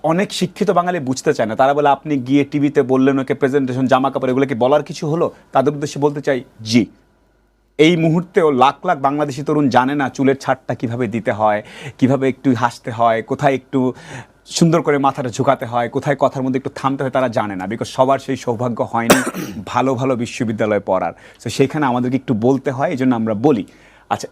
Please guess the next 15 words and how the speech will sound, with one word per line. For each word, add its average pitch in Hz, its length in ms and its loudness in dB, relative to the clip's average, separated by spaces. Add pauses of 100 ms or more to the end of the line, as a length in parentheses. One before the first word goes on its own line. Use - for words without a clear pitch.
এ 170 100 4
যেটা 165 220 2
বলছিলাম 180 440 -4
যে 220 180 -2 (140)
আমার 135 220 2
ইচ্ছা 156 360 -6 (100)
আন্তর্জাতিক 165 600 -2
পরিমণ্ডলে 156 520 -2
যাতে 135 180 -6 (100)
তরুণরা 139 520 2 (720)
অন্যরকমভাবে 202 960 4
নিজেদেরকে 143 340 -4
প্রেজেন্ট 95 320 -4
করতে 90 200 -14
পারে। - 180 -20